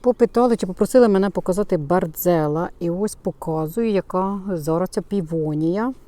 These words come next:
проросла. І от бачите, скільки разів, коли я там дивуюся якимось рослинам, я постійно дивуюсь бур'янам, як вони можуть чітко в кущеві, прям по центру кус-, куща прорости, і ти не знаєш, як підколупати, щоб не покалічити кущ. Але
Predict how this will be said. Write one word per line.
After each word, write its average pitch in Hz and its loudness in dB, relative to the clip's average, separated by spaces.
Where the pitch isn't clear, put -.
проросла. 175 -2
І 175 -6
от 175 -12
бачите, 180 -6
скільки 226 2
разів, 208 4
коли 202 2
я 175 2
там 147 -4
дивуюся 196 2
якимось 185 -2
рослинам, 220 2
я 202 4
постійно 226 0
дивуюсь 180 2
бур'янам, 175 2
як 190 2
вони 202 2
можуть 190 0
чітко 196 2
в 170 -2
кущеві, 208 4
прям 190 -2
по 190 2
центру 196 0
кус-, - -8
куща 202 2
прорости, 156 0
і 175 -6
ти 277 8
не 233 8
знаєш, 208 4
як 202 2
підколупати, 196 -2
щоб 202 -4
не 180 0
покалічити 170 -4
кущ. - -6
Але 220 4